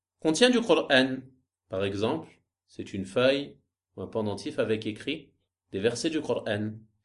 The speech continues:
alors ceci a été autorisé par certains prédécesseurs. C'est-à-dire que si cette amulette, c'est un pendentif, par exemple, sur lequel il y a écrit des versets du Coran, certains prédécesseurs,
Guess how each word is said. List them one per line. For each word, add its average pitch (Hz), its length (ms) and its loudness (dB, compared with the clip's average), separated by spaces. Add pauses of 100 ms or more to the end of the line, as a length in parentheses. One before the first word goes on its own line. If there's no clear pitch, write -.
(220)
alors 160 560 8
ceci 143 580 0
a 127 100 6
été 120 260 0
autorisé 127 880 0 (380)
par - 180 -2
certains 120 380 -4
prédécesseurs. - 800 -8 (400)
C'est-à-dire 190 460 0
que 160 100 -2
si 202 200 -6
cette 151 220 -4
amulette, 131 640 -2 (320)
c'est - 260 -8
un 123 80 0
pendentif, 135 680 -2
par 110 140 0
exemple, 107 280 -4
sur 113 160 -6
lequel 107 300 -2
il 120 120 -4
y 104 80 0
a 101 40 -2
écrit - 420 -8 (380)
des 98 100 -4
versets 127 380 0
du 143 100 -6
Coran, 90 420 -8 (440)
certains 123 340 0
prédécesseurs, 127 800 0